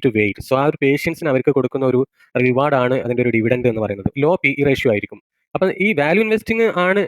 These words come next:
നിങ്ങളൊരു വാല്യൂ ഇൻവെസ്റ്റർ ആണെന്നുണ്ടെങ്കിൽ ഇത്തരത്തിലുള്ള സ്ക്രീനേഴ്സ് കൂടി നിങ്ങൾ നോക്കിക്കഴിഞ്ഞാൽ നിങ്ങൾക്ക് പെട്ടെന്ന് വാ-, അണ്ടർവാല്യൂഡ് ആയിട്ടുള്ള സ്റ്റോക്കുകൾ കിട്ടും. ലോ പി ഇ റേഷ്യോ, ഹൈ ഡിവിഡൻഡ് യീൽഡ്, അതുപോലെ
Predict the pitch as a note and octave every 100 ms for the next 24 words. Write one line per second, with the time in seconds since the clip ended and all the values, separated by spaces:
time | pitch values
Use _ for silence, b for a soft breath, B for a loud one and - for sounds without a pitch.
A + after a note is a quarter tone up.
0 | D#3 E3 F#3+ F3+ D3 D#3+ F#3 F3+ F#3 E3+
1 | E3 D#3 E3+ D#3 D#3+ E3 E3+ D#3 E3+ -
2 | _ - - D#3 D#3+ E3+ E3+ E3+ D#3+ D#3+
3 | D3 F3 D#3+ D#3+ E3+ D#3 D3+ D3+ D3+ D#3
4 | C3+ C3 C3+ C3+ C#3+ D3 D3+ C#3+ F3 -
5 | D3 D3+ A#2 G#2 - _ _ _ - D3+
6 | D#3 D#3 D3 D3 C3+ D#3+ - D3+ D3 C#3
7 | C#3+ C#3 C#3 C#3 D3 C#3 C#3 C#3